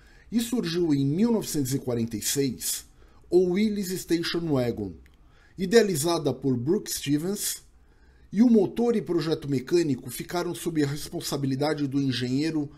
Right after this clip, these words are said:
Delmar Ross, que já havia trabalhado no projeto do Jeep militar em mil novecentos e quarenta e um, com a inovação de ser um veículo com o máximo de componentes comuns ao Jeep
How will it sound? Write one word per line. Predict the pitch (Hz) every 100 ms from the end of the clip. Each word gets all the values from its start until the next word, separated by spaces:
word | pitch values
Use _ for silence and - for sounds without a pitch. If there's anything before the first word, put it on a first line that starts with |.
| - -
Delmar | 135 196 202 190 156
Ross, | 139 131 104 - - - - - _ - - - -
que | 240
já | 226 226
havia | 180 208
trabalhado | 185 156 147 143 135
no | 139
projeto | 131 139 131 180 190 165
do | 147
Jeep | 131 147 156
militar | 139 127 156 156
em | 156
mil | 151 156
novecentos | 147 - 147 135
e | 143
quarenta | 151 147 147 151
e | 147
um, | 131 117 - - _ - -
com | 226 226
a | 202
inovação | 190 147 131 - 185 160
de | 127 135
ser | - 180
um | 170 143
veículo | 147 170 - 165 143
com | - 156
o | 147 139
máximo | 170 226 226 202 180
de | 151
componentes | 147 131 135 135 123 -
comuns | - 127 120 113 123
ao | 110
Jeep | 113 143 - 196